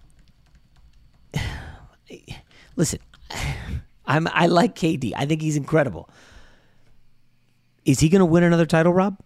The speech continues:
without Steph Curry? And if Steph gets to the finals again, like, you could say, "Okay, this was fluky. Uh, Ja Morant got hurt.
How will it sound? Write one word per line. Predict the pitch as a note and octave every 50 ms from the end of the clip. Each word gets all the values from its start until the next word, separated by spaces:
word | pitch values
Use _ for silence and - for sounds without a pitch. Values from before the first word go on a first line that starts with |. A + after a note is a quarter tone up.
| _ _
without | - C3 - - A#2+ C#3+ -
Steph | - D3 C#3 -
Curry? | - C#3+ D3 F3+ G3+ - _ _ _ _ _ _ _ _ _ _ _ _ _ _ _ _ _ _ _ _ _ _ _ _ _ - F#3
And | F#3 F#3
if | D#3+
Steph | - - - D4 C#4+ -
gets | - A#3 - -
to | F#3+
the | D#3+
finals | - E3+ C#3+ B2+ B2+ - -
again, | G#2 G#2+ F#2 - - C3+ D#3+ E3 - - - - - - _ _ _ _ _ _ _ _ _ _ _ _ _ _ _ _ _
like, | - G3 E3+
you | B3+ D#4
could | - C#4+ -
say, | - - G#3 D#3
"Okay, | B2 C#3+ - E3+ D#3
this | C#3+ D3 C3+ -
was | C#3 -
fluky. | - - F#3 G#3 G3 - - G3 F#3+ E3 D3 - - - _ _ _
Uh, | - - D3 C3+ A#2 A2 G#2
Ja | G2+ E3+ F3 F3
Morant | E3 D3+ D3+ D3+ D3 C3+
got | - B2 G2 G2
hurt. | B2+ F3+ F#3+ F3+ E3 D#3+ D#3 D#3